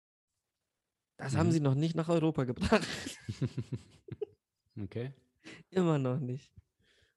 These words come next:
Speaker 1: Und ja, nee, aber das war, äh, ich, es ist gen-, also, das ist ja die Sache, was ich so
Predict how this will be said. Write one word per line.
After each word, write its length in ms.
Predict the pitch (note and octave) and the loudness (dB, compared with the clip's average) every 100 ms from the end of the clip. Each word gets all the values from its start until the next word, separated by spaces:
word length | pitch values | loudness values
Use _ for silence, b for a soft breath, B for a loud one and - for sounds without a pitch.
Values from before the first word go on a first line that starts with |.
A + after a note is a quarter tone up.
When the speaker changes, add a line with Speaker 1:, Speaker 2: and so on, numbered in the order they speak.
| _ | _
Speaker 1:
Und 440 | C#3 C#3+ C#3 C#3 - | -8 -6 -6 -10 -12
ja, 340 | D3+ C#3 D#3+ D#3 _ _ | -10 -8 -10 -14 _ _
nee, 340 | - D#3+ F3+ - | -6 -2 -2 -2
aber 200 | C3 C3 | -4 -2
das 180 | D3 | -4
war, 220 | E3 D#3 - | -4 -4 -4
äh, 220 | - G#2 | -4 -6
ich, 640 | B2 - A2 - A#2+ C#3 E3+ | -6 -8 -12 -12 -12 -12 -14
es 140 | - C3+ | -10 -8
ist 140 | D3 | -8
gen-, 240 | - C#3 - | -8 -8 -8
also, 180 | C#3 C3 b b b b b _ _ _ _ _ _ _ _ _ _ _ - | -10 -10 b b b b b _ _ _ _ _ _ _ _ _ _ _ -10
das 180 | D3 | -8
ist 120 | D#3 C#3+ | -6 -6
ja 100 | C#3 | -8
die 140 | C3 | -8
Sache, 560 | C3 C#3+ - D3 - - - F3+ | -8 -8 -8 -8 -8 -12 -20 -20
was 500 | - - - - C#3 | -20 -18 -14 -12 -10
ich 100 | C3+ | -10
so 280 | C3+ A#2+ - | -8 -10 -10